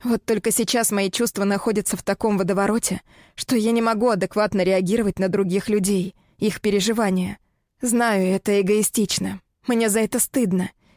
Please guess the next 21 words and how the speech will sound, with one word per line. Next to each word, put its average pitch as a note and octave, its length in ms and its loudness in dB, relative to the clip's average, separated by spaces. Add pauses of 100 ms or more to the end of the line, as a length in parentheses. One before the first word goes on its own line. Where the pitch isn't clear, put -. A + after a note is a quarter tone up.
и, - 60 -10
скорее C#4 360 0
всего, A#3+ 280 0
позже G#3+ 440 0
я A3 140 0
обязательно G#3+ 640 0
извинюсь G#3+ 440 0
перед F#3+ 220 0
Германом. F#3 600 -2 (500)
Все D4+ 180 0
же B3 120 0
он A3+ 120 0
хороший A3 420 0
парень, F3 400 -4 (400)
а B3 80 -2
я B3 200 2
далеко A3 360 0
не G#3+ 160 2
лучшая G3 380 0
версия F3+ 400 0
девушки, F#3 520 -2